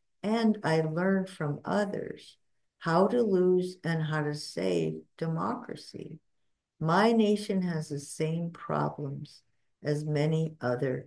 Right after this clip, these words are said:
nations, maybe all other nations at this point.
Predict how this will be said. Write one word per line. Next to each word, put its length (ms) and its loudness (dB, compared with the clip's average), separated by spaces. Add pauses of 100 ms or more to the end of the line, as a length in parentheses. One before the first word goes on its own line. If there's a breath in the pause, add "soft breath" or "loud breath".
(140)
nations, 600 -6
maybe 480 -2 (100)
all 440 -2
other 300 -12
nations 540 -10
at 160 -10
this 220 -10
point. 360 -16